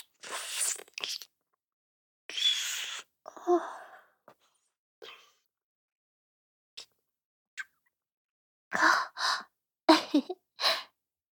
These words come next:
可愛かったって言ってくれるの？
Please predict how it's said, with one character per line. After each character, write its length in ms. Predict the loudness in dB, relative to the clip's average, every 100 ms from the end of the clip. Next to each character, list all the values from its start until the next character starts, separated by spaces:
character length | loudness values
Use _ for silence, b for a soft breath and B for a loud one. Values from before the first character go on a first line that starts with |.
| _ -2
可 240 | 2 6
愛 160 | 6 4
か 140 | 2
っ 80 | -2 -2
た 100 | -2
っ 60 | -2
て 320 | _ _ -4
言 60 |
っ 20 | -4 -6 -8
て 120 | -8
く 200 | 2 4
れ 140 | 4
る 140 | 6 4
の？ 260 | 4 2